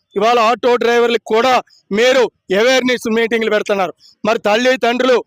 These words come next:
స్కూల్ ఫీజులు వేలాది రూపాయలు కడుతున్నారు. మరి ఆ పిల్లల్ని తల్లిదండ్రుల కంటే ఎక్కువగా ఆ పిల్లలు క్యారేజీలు పట్టుకుంటున్నారు, వాళ్ళు బ్యాగులు పట్టుకుంటున్నారు, ఆటోల్లో పెడుతున్నారు,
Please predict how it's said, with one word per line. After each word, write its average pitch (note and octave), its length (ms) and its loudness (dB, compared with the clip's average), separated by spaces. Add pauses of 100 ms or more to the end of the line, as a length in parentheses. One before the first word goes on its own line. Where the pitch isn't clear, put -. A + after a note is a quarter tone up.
(160)
స్కూల్ C4 380 0
ఫీజులు C4 440 0 (340)
వేలాది B3 420 2
రూపాయలు C4+ 380 0
కడుతున్నారు. A3 460 0 (300)
మరి A3+ 140 2
ఆ B3 100 4
పిల్లల్ని C#4 540 2 (360)
తల్లిదండ్రుల C4 920 0
కంటే B3 460 -2
ఎక్కువగా D4 560 0 (380)
ఆ A3 120 2
పిల్లలు C4+ 460 0 (280)
క్యారేజీలు B3 500 0
పట్టుకుంటున్నారు, B3+ 720 0 (280)
వాళ్ళు G#3+ 200 0
బ్యాగులు B3 340 2
పట్టుకుంటున్నారు, C4 800 0 (280)
ఆటోల్లో C4 480 2
పెడుతున్నారు, C4 640 0